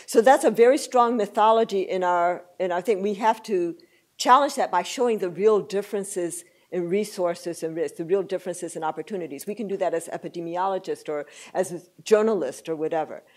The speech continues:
So that myth of meritocracy is one thing. A second is that we're very ahistorical in this society. So we believe that things have always been the way they were when we were born and always gonna be that way. It makes structures permanent and systems kinda immutable. And we need to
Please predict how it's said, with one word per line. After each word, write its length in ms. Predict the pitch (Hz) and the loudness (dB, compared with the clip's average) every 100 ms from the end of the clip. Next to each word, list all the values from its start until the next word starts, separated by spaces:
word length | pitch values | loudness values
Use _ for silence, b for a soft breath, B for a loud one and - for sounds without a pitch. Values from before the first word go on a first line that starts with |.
| B - | B 0
So 140 | 233 | 4
that 200 | 202 202 | 6 6
myth 220 | 220 294 | 8 6
of 80 | 330 | 4
meritocracy 640 | 262 208 226 185 190 - 170 | 0 0 0 -2 -2 -6 -8
is 100 | 147 | -6
one 180 | 175 | -8
thing. 220 | 175 143 139 B B | -6 -10 -12 B B
A 60 | 208 | -4
second 360 | - 262 277 | 0 0 0
is 100 | 196 | -2
that 140 | 190 185 | -2 -2
we're 140 | 170 | -2
very 340 | 170 220 226 | 4 6 6
ahistorical 880 | 208 208 208 196 - 165 147 - 120 - 151 | 6 4 4 -6 -6 -8 -8 -10 -14 -14 -12
in 80 | |
this 160 | 151 156 | -12 -10
society. 560 | 147 - 131 135 135 - B B | -14 -12 -12 -12 -14 -18 B B
So 180 | - 196 | 0 0
we 220 | 214 277 | 2 0
believe 380 | - 208 208 208 | 2 2 2 0
that 280 | 175 - b b _ | -2 -2 b b _
things 300 | 214 226 254 | 4 4 2
have 140 | 175 | 0
always 220 | 196 233 247 | 4 4 2
been 160 | 233 | -2
the 60 | 202 | -2
way 160 | 208 | 0
they 100 | 208 | 0
were 160 | 202 208 | 2 2
when 140 | 208 | 2
we 100 | 190 | 2
were 100 | 196 | 0
born 280 | 190 180 180 | 0 -2 -2
and 100 | 185 | -2
always 280 | 156 185 185 | -2 -2 -2
gonna 120 | 185 | -6
be 120 | 175 | -4
that 180 | 175 170 | -2 -2
way. 140 | 147 143 | -4 -6
It 100 | 170 | -4
makes 220 | 190 - | -4 -4
structures 640 | - - 220 220 170 - | -10 0 0 0 -10 -10
permanent 640 | - 220 208 180 139 98 156 | -14 -8 -6 -6 -8 -10 -10
and 100 | 139 | -10
systems 580 | - 214 214 175 147 | -2 -2 -2 -8 -8
kinda 280 | - 170 156 | -8 -8 -6
immutable. 500 | 175 175 208 190 147 | -6 -4 -4 -2 -4
And 80 | 139 | -2
we 80 | 180 | -4
need 220 | 196 214 | -4 -6
to 200 | 220 175 | -4 -6